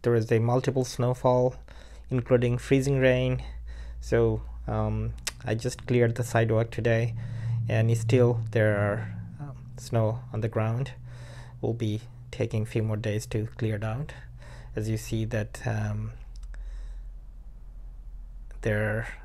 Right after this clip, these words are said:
um, dog, uh, red twig dogwood and other conifers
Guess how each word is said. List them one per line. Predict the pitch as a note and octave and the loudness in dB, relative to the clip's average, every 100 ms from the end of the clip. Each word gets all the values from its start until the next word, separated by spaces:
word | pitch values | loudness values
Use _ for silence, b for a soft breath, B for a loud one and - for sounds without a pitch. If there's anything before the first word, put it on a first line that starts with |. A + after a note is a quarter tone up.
| - | -6
um, | C3 G#2+ G#2 G#2+ G#2+ A2+ - | -4 -2 -4 -4 -8 -12 2
dog, | C#3 C3+ C3+ - | 4 6 2 -2
uh, | C#3+ B2 A#2+ | 0 2 2
red | A#2+ C#3 | 4 4
twig | - C#3 | 4 2
dogwood | C#3 C#3+ C#3+ C#3+ C#3+ C#3 - b b b b b b b b b b b b - - - - - - - | 8 8 8 8 8 4 -8 b b b b b b b b b b b b -20 -20 -20 -20 -20 -20 -6
and | C3+ A#2 A#2 | -2 0 0
other | A2+ B2+ B2+ A#2+ | -2 2 4 4
conifers | - C3+ B2 - A#2+ B2 - - | 4 4 4 4 4 4 0 -8